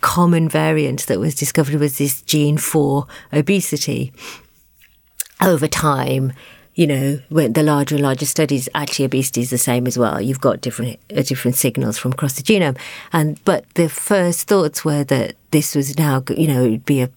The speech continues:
place to, we could, we'd be able to treat obesity now that we know something about this gene. And that, that hasn't panned out either. But there has been work on, you know, when all of these,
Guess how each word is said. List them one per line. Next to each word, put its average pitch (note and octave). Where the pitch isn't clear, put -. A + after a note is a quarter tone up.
place D3
to, -
we -
could, C3+
we'd E3
be G3
able C#3+
to -
treat A2+
obesity B2+
now C#3
that C3
we D3
know D3
something C3+
about C3+
this C3+
gene. C3+
And C#3+
that, D#3
that D#3
hasn't C3
panned D3+
out B2+
either. A#2+
But F3+
there F3
has F#3+
been E3+
work D3
on, D3+
you F#3
know, E3
when F#3+
all F#3
of E3+
these, E3